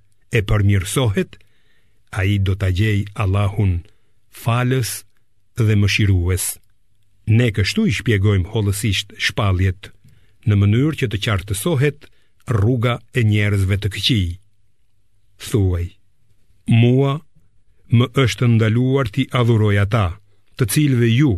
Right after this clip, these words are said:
u luteni në vend të Allahut." Thuaj:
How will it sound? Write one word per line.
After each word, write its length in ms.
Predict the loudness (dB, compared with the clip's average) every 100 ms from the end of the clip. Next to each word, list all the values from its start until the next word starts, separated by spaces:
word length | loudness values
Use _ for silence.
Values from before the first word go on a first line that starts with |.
| -4 _ _ _ -2
u 60 | 0
luteni 500 | 2 0 0 0 0 -4 -2
në 100 | 2
vend 240 | 2 2
të 100 | 0 -2
Allahut." 640 | -2 0 0 0 0 -2 -6 -20 _ _ _ _ _ _ _ _ _ -18
Thuaj: 500 | -6 -2 0 0